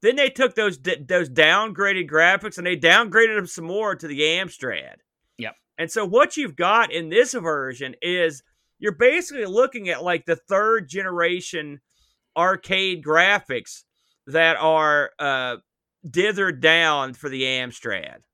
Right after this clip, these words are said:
Speaker 1: Okay, so what does that mean? Well, it means that it looks weird. Like, uh, the, and the color's not off, uh, or the color's off.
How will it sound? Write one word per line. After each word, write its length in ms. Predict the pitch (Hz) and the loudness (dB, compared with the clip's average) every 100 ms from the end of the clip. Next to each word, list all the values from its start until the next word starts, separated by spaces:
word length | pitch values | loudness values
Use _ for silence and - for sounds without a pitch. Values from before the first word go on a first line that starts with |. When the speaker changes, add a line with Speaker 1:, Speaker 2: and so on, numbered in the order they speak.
| - | -20
Speaker 1:
Okay, 260 | 110 127 127 | -10 -6 -6
so 140 | - | -4
what 240 | 156 254 220 | 0 0 0
does 140 | - | -4
that 180 | 175 147 | -4 -4
mean? 260 | 175 151 | -6 -6
Well, 260 | 131 139 165 _ _ _ - | -4 -2 -4 _ _ _ -8
it 120 | 185 | -6
means 380 | 214 220 214 147 | -6 -6 -6 0
that 180 | 190 170 | 0 0
it 180 | 180 - | -4 -4
looks 420 | 190 240 262 - | 4 4 4 -6
weird. 720 | 139 147 170 202 160 110 73 _ _ _ _ _ - | -12 -8 -6 -4 -6 -8 -12 _ _ _ _ _ -4
Like, 300 | 147 156 160 | -2 0 0
uh, 280 | 147 139 | 0 -2
the, 240 | 143 151 - - 185 | -2 -4 -6 -12 -4
and 80 | |
the 100 | 175 | -2
color's 560 | 170 - 294 277 170 127 | 0 4 4 6 2 0
not 220 | 143 123 | -2 0
off, 340 | 120 104 71 - _ _ _ _ - | 0 -2 -6 -14 _ _ _ _ -4
uh, 140 | 127 | 0
or 160 | 156 156 | 2 2
the 80 | 156 | 0
color's 420 | 240 277 180 135 | 2 4 2 2
off. 360 | 131 104 78 | 0 -2 -6